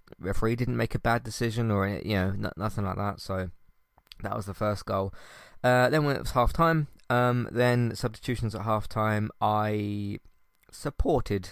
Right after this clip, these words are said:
these substitutions, and there's something very important I wanna talk about with the first one. Rashford on for Sancho.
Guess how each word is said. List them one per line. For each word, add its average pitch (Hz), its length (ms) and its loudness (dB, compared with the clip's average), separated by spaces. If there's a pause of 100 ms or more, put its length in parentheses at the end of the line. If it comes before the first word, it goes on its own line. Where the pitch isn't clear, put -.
(160)
these 101 280 0
substitutions, 101 920 -6
and 113 240 0
there's 113 140 -2
something 175 420 0
very 147 260 2
important 113 600 -2
I 107 80 -6
wanna 104 220 -4
talk 104 220 -8
about 98 280 0
with 98 120 -6
the 98 80 -10
first 98 360 -4
one. 87 260 -4 (680)
Rashford 147 440 2 (100)
on 123 200 2
for 113 100 -4
Sancho. 98 640 -2